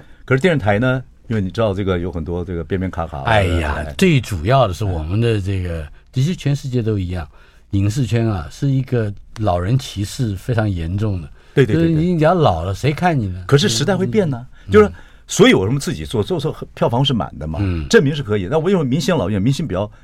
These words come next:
Speaker 1: 有表演，
Speaker 2: 嗯。
Speaker 1: 啊，比较有唱歌跳舞的一些表演，
Speaker 2: 是。
Speaker 1: 就是娱乐性加进去。我一想这个东西就通，
Speaker 2: 嗯。
Speaker 1: 也谈老的问题，也谈到明星的问题，也谈到，也有歌舞、呃，剧场，我觉得个通。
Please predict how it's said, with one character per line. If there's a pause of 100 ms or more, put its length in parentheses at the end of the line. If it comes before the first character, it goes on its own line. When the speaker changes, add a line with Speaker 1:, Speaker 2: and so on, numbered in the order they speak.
Speaker 1:
有
表
演， (140)
Speaker 2:
嗯。
Speaker 1:
啊，
比
较
有 (120)
唱
歌
跳
舞
的
一
些
表
演，
Speaker 2:
是。 (240)
Speaker 1:
就
是
娱
乐
性
加
进
去。
我
一
想
这
个
东
西
就
通， (200)
Speaker 2:
嗯。
Speaker 1:
也
谈
老
的
问
题， (520)
也
谈
到
明
星
的
问
题，
也
谈
到，
也
有
歌
舞、 (160)
呃， (120)
剧
场，
我
觉
得
个
通。